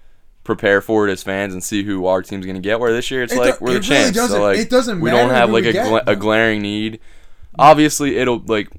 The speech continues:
Speaker 1: it's nice to bring in a new nucleus, um, bring in young guys to help build the team. Like, you build from the draft, obviously, but
Speaker 2: Mm-hmm.
Speaker 1: it's not as important as it's been other years.
Speaker 2: No,
Speaker 1: And
Speaker 2: yeah.
Speaker 1: that's what we've always wanted.
Speaker 2: But,
Speaker 1: This
Speaker 2: like,
Speaker 1: is the
Speaker 2: it's,
Speaker 1: first time in our lives,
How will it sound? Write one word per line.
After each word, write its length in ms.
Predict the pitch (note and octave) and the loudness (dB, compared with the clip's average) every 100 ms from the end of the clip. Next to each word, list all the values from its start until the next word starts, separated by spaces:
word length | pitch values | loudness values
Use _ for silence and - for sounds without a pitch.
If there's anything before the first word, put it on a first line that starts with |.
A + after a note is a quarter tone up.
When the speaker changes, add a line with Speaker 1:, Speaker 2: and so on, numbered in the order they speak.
| - | -12
Speaker 1:
it's 160 | A#2 A#2+ | -10 0
nice 260 | A#2 A2+ | 0 0
to 380 | - G#2 G2 D#2+ | -4 -2 -2 -4
bring 200 | F#2 G#2 | -6 -6
in 280 | G2+ G2 F#2 - | -6 -6 -10 -10
a 80 | F#2+ | -8
new 160 | G2 | -6
nucleus, 800 | G2 G2 G#2 G2 G2 - - - | -4 -4 -4 -2 -4 -6 -14 -12
um, 380 | - F#2 F2 E2+ | -6 -6 -6 -8
bring 220 | F2 F#2+ | -8 -8
in 100 | F#2+ | -8
young 220 | F#2 F#2+ F#2 | -8 -6 -2
guys 300 | F2+ F#2 G2 | 0 0 -2
to 60 | |
help 280 | F#2+ F#2 F#2+ | -2 -2 -4
build 180 | F#2+ F#2 | -4 -4
the 80 | E2 | -6
team. 300 | G#2+ G2+ E2+ | -6 -6 -6
Like, 200 | E2 G2+ | -8 -10
you 80 | |
build 240 | F2+ G#2+ G2+ | -2 -2 -2
from 120 | F2 | -8
the 80 | E2+ | -4
draft, 360 | G#2 G#2+ F#2 | 2 2 2
obviously, 480 | F#2+ F#2+ E2+ E2 F2 | 0 0 0 -8 -10
but 300 | E2+ F2 - - - - - - - | -6 -6 -6 -12 -20 -20 -20 -20 -20
Speaker 2:
Mm-hmm. 140 | E3 C#3 | -10 -6
Speaker 1:
it's 160 | G#2+ | -4
not 160 | A2 G2+ | -2 -2
as 100 | A2 | -4
important 360 | A2 B2 A2+ A2+ | -6 -6 -6 -8
as 80 | |
it's 100 | A2 | -8
been 140 | D3+ G#2 | -6 -4
other 160 | E2 | -4
years. 180 | E2+ F2+ | -6 -6
Speaker 2:
No, 160 | A#3 F#3+ | -6 -6
Speaker 1:
And 80 | D#3+ | -2
Speaker 2:
yeah. 60 | |
Speaker 1:
that's 200 | G#2 G#2+ | -2 0
what 60 | A#2+ | 0
we've 160 | G#2+ | 2
always 260 | G#2 G#2 G2 | 4 4 2
wanted. 220 | G2+ E2+ | -4 -2
Speaker 2:
But, 140 | F3+ F3+ | -2 0
Speaker 1:
This 20 | |
Speaker 2:
like, 100 | F3+ | -2
Speaker 1:
is 40 | F#3+ | 0
the 60 | G3 | 0
Speaker 2:
it's, 60 | |
Speaker 1:
first 240 | G3+ G3+ - | 0 -2 -2
time 280 | G2+ F#2 | -2 -4
in 180 | - F2+ | -8 -6
our 180 | F2+ F#2 | -4 -2
lives, 520 | F2+ E2+ E2+ - - | -2 -4 -6 -14 -20